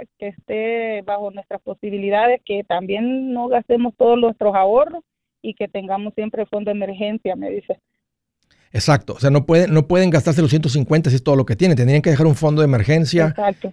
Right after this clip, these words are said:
Speaker 2: eh, y esos
Speaker 1: Sí.
Speaker 2: son unos veinte o treinta o una cosa así, un buen fondo de emergencia y usar el resto para la compra de la casa.
Speaker 1: Sí.
Speaker 2: Y tengan cuidado, Jenny, de, porque sí se, sí se escucha bastante una casa de cuatro cincuenta con un ingreso de ochenta.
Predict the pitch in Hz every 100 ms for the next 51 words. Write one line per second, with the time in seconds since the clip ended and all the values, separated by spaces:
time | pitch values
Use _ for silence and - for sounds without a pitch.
0 | - 120 113 110 113 113 120 113 143 147
1 | 151 151 117 110 127 156 151 143 120 139
2 | 160 160 135 143 - 139 127 139 147 151
3 | 156 151 156 151 151 123 101 139 139 196
4 | 202 _ - 120 139 139 127 135 156 135
5 | 117 117 120 110 - 233 208 190 _ _
6 | _ 120 135 151 180 175 190 151 151 135
7 | 123 117 120 113 110 127 170 - 160 180
8 | - 180 175 190 156 123 - 147 165 160
9 | 156 156 151 151 170 143 131 139 120 165
10 | 127 123 113 131 135 139 185 - _ _
11 | - 139 147 151 135 123 131 104 147 139
12 | 110 -